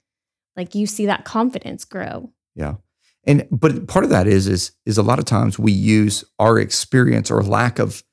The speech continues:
Speaker 2: lack of somebody doing something in that
Speaker 1: Mm-hmm.
Speaker 2: season, and it will keep us when we, when it actually should be motivation. Like, it, it's partly as, as a pastor today, it's why I reach out to so many people that are planting churches and young
Speaker 1: Right.
Speaker 2: pastors,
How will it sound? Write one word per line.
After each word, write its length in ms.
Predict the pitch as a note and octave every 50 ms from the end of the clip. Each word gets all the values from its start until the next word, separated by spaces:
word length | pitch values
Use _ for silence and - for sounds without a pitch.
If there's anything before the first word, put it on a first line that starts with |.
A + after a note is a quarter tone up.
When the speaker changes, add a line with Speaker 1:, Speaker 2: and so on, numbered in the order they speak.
| _ _ _ _ _ _ -
Speaker 2:
lack 260 | A2 A2 B2 C3 -
of 80 | C#3+ A#2
somebody 320 | - D3 C3 A#2+ A#2+ G2+
doing 320 | G2 G2+ - A#2+ A#2 C3 C3
something 320 | - B2+ B2 - - A2
in 80 | A2 G#2+
that 120 | G#2 G2
Speaker 1:
Mm-hmm. 120 | - G#3+
Speaker 2:
season, 460 | A3 - - G#2+ A2 G#2+ G#2 G#2+ - _
and 120 | - A2+ G#2
it 180 | G#2+ - -
will 140 | - G#2+ G2+
keep 280 | G2+ - C#3 D3 C#3 -
us 380 | A2 G2 G2+ - - - - _ _
when 340 | - A#2 A#2+ A#2 A2 G#2+ - -
we, 240 | - - - - _ -
when 160 | - A2+ A2
it 80 | G#2+ A2+
actually 340 | - C2+ - - - - G2+
should 180 | - - G2 F#2
be 100 | G2+ F#2+
motivation. 600 | F#2 F#2 G#2 G#2 E2+ E2 E2 A2+ G#2+ - F2+ F2
Like, 280 | F2 E2 - - - _ _ _ _ _ _ _ _ _ _ _ -
it, 160 | - B2+ A#2 -
it's 140 | - B2+ -
partly 440 | - - C3+ C#3+ B2+ - A2+ G#2 G2
as, 300 | F#2+ G2 F#2+ F#2+ - - _ _ -
as 200 | G2+ G2 F#2 F2
a 60 | F#2
pastor 480 | - - - A2 G2+ A2 - - G#2+
today, 380 | - - G2+ - - - - - -
it's 200 | - G#2 - -
why 180 | A2 A2 G#2+ G#2
I 140 | F#2+ F2 F#2
reach 260 | F2+ F#2+ G2+ G2+ -
out 120 | F#2 F#2+
to 60 | F#2+
so 300 | F#2 - - - A2 G2+
many 380 | - G2+ A2 G#2+ G2 F#2+ - - _ _ _ _ _ _
people 340 | - - - - G2 - G2+ G2+
that 120 | G2+ G2
are 60 | G#2
planting 500 | G#2 - - - G#2 G2+ G2 - G2+ G2
churches 420 | F#2+ - F#2 G2 F#2+ - F#2+ - -
and 140 | F#2 F#2
young 160 | G2 G#3 G#3 G3+
Speaker 1:
Right. 80 | -
Speaker 2:
pastors, 560 | - F2+ F#2 F2+ F2+ - - G2 - - -